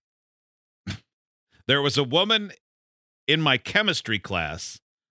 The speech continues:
that I had hoped was a lesbian, and I wanted to impress her 'cause she was really into science, and I wanted her to be really into me.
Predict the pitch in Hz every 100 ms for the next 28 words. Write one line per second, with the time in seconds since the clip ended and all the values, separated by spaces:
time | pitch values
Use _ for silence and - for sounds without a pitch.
0 | _ 87 120 127 127 123 - 208 - 156
1 | 120 131 156 180 117 90 67 - - 113
2 | 127 151 160 131 127 120 - 190 175 -
3 | 104 104 107 139 127 104 120 175 165 147
4 | 123 113 - 165 120 101 - _ _ -
5 | 101 151 156 147 120 151 120 117 113 131
6 | 160 147 135 120 123 147 78 -